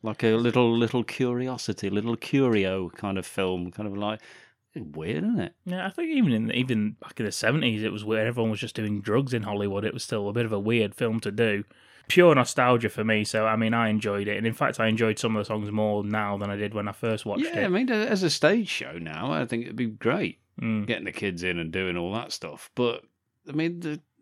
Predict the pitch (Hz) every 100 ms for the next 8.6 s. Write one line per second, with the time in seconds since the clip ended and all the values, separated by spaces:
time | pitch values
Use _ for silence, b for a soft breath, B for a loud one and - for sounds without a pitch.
0 | - 165 208 262 247 185 - 175 - 160
1 | - 196 254 - - _ _ _ _ -
2 | 196 214 240 - - 220 214 147 - 113
3 | 107 107 - _ - 185 165 - 233 165
4 | 180 151 160 170 175 - 170 135 139 117
5 | 110 127 101 139 131 104 113 120 139 156
6 | 185 165 165 160 135 139 175 82 - b
7 | b b b 120 127 120 110 107 113 107
8 | 101 101 101 107 104 104